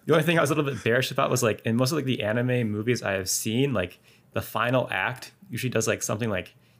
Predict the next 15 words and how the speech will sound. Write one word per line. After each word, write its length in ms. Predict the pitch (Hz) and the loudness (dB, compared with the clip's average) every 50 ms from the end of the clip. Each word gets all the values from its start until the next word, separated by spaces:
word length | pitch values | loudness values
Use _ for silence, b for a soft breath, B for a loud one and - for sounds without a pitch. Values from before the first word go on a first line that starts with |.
| b b _ _ _ - | b b _ _ _ -4
insane 460 | 117 101 - - - 123 113 117 123 | -2 -2 0 0 0 0 2 2 2
and 160 | 120 110 95 | 2 0 0
wild, 400 | 90 90 90 98 107 113 117 92 | -2 -2 0 2 2 2 0 0
which, 220 | 101 107 104 - | -2 -4 -4 -2
like, 160 | - 98 90 - | -4 -4 -4 -4
I 60 | 90 | -6
don't 360 | 90 87 90 95 104 - - - _ b b b b b b b b b b | -4 -4 -2 -2 -2 -4 -6 -10 _ b b b b b b b b b b
understand 680 | 107 107 104 107 104 - - - - 95 92 95 95 | -2 0 2 0 0 0 -2 -2 -2 0 0 0 0
at 80 | 107 110 | 2 2
all. 180 | 110 113 113 | 2 2 2
Like, 180 | 104 98 95 - | 0 -2 -4 -4
the 60 | 110 | -6
ending, 160 | 104 104 101 | -6 -4 -4
like, 220 | 98 95 95 - - _ _ - - - | -4 -6 -8 -10 -14 _ _ -20 -20 -18
Akira 600 | - - - - - 101 104 107 110 117 117 117 | -18 -16 -14 -8 -4 0 2 2 2 2 0 -2